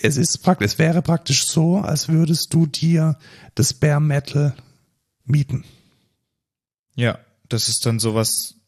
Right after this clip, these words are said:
Speaker 2: wie A W S auch, aber halt
Speaker 1: Genau, deswegen, also mit A W S und, und Azure und so immer
Speaker 2: Ja.
Speaker 1: vorsichtig sein. Die kö-, die machen nämlich alles. Deswegen sind die eigentlich gar nicht so ein gutes Beispiel für die einzelnen Layer. Die machen einfach alles. Es ist aber eher so, dass man wirklich sagen kann, man,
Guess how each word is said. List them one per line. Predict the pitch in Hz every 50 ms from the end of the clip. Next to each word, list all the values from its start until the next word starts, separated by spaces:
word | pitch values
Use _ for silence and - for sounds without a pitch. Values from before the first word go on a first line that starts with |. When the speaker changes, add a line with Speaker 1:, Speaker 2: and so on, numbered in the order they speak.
| _ _ -
Speaker 2:
wie | - 110 110 113 117 110 -
A | - 104 -
W | - 95
S | 98 95 90 - - -
auch, | - - 104 107 117 147 156 - - _ _
aber | _ - 110 113 113 110 107 113
halt | 113 110 107 110 107 - - - - _ _ _ _
Speaker 1:
Genau, | - 147 147 143
deswegen, | 151 131 127 - 180 180 175 151
also | 143 143 147
mit | 170 170 -
A | 180 165 160
W | 165 156
S | 123 117 196 - - -
und, | - 143 170 165 - -
und | 82 95 147 165 165 - - -
Azure | 151 170 160 - 190 165
und | 131 104 170
so | 143 - 170 170
immer | 127 165 175 160
Speaker 2:
Ja. | 117 113 - -
Speaker 1:
vorsichtig | 175 185 160 160 - 170 156
sein. | - - 170 160
Die | 156 156
kö-, | - - 160
die | - 165
machen | 147 160 151 147 170 170
nämlich | 156 156 160 - - -
alles. | 95 151 160 139 - -
Deswegen | - 131 151 151 151 156
sind | - 170 156
die | 156 151 139
eigentlich | 90 123 156 143 -
gar | - 160 160
nicht | 160 156
so | - -
ein | 160 143
gutes | - 165 147 131 - -
Beispiel | - 147 143 151 165 - - - 151 147
für | 135 - 147
die | 147 143
einzelnen | - 85 90 147 - - 151 147 147 143
Layer. | 151 143 139 143 151 151 175 175 - - - - - - - - - - -
Die | 127
machen | 151 139 131 - 147
einfach | 113 139 147 - 139
alles. | - 78 143 143 147 147 - - - - - - - - - 123 -
Es | - -
ist | 160 185 - -
aber | - - 156 160 156 - -
eher | - 165 170 180
so, | 180 - - - 156 165
dass | 156 160 156 - -
man | 160 156 156
wirklich | 156 165 143 160 -
sagen | - - 151 147 156 170
kann, | 160 - - 156 151
man, | 151 151 151 156